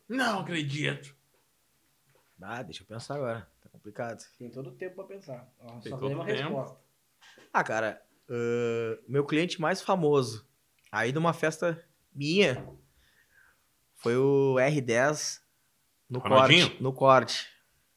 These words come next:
Speaker 1: Ronaldinho, no corte. Caralho.
Speaker 3: Alô, padrinho. Ah, esse
Speaker 1: Alô,
Speaker 3: é padrinho.
Speaker 1: R dez, ei. Dá pra colar aí, né?
Speaker 3: Quando ele tava no Grêmio?
Speaker 2: É, de repente ele não era tão famoso na época, mas
Speaker 1: Tá
Speaker 2: hoje
Speaker 1: louco, sempre foi famoso.
Speaker 3: Mas foi,
Speaker 1: Já
Speaker 3: pai.
Speaker 1: nasceu famoso.
Speaker 3: Foi.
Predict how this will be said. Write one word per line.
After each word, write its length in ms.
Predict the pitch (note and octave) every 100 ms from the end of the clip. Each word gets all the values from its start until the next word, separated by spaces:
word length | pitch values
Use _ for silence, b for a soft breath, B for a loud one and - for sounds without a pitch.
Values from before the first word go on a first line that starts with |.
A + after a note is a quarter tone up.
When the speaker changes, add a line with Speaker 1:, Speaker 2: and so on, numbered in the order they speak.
| _
Speaker 1:
Ronaldinho, 680 | F2+ G#2+ G2+ G2+ A2+ B2 - _ _ _ _ G2
no 80 |
corte. 540 | F#2 G2 G2+ A#2+ A2+ - - - - - - - - - - - - - -
Caralho. 640 | E2 F2+ - F#2+ A2+ -
Speaker 3:
Alô, 160 | G#2 E3+
padrinho. 680 | F#3 C#3+ E3 G#3+ G3+ C3 G#2+ - -
Ah, 340 | G#2+ A2+ A#2 G2
esse 220 | G#2+ G#2 F2
Speaker 1:
Alô, 180 | E2+
Speaker 3:
é 60 | G#2+
padrinho. 140 | C#3+ C#3+
Speaker 1:
R 40 |
dez, 960 | A#2 B2+ D3 D#3+ D#3+ D#3+ D3+ C3+ A2+ A2+
ei. 840 | B2+ E3 F3 F3 D#3 B2 A2 G#2+ b b b b _ -
Dá 80 |
pra 140 | G#2+ A2+
colar 460 | D3+ F3+ G3+ A3
aí, 360 | A#3+ A3+ A#3+ B3
né? 420 | A#3+ B3 C4 - -
Speaker 3:
Quando 340 | F3+ G3+ G#3
ele 140 | G#3+
tava 180 | G#3+ G3
no 100 | F#3+
Grêmio? 480 | E3 G#3+ A3 C3 - - _ _ _ _ _ _ _ -
Speaker 2:
É, 60 |
de 80 | E3
repente 300 | G#2+ B2+ D#3+
ele 80 | F#3+
não 60 |
era 120 | G3+ G3+
tão 160 | F#3+
famoso 380 | F#3+ D#3 D#3+ D#3+
na 140 | C3 D#3+
época, 200 | - B2+
mas 300 | A2+ A2+ -
Speaker 1:
Tá 60 |
Speaker 2:
hoje 320 | A#2+ D3+ F3+
Speaker 1:
louco, 140 | - -
sempre 180 | - E3+
foi 140 | F#3
famoso. 140 | E3 D3+
Speaker 3:
Mas 260 | E3 D3 -
foi, 240 | G3+ B3+
Speaker 1:
Já 120 | E3
Speaker 3:
pai. 100 | E3+
Speaker 1:
nasceu 320 | G3 - A#3
famoso. 480 | B3 B3 G3 A3+ G3+
Speaker 3:
Foi. 560 | F3 B3 A3+ B2+ C3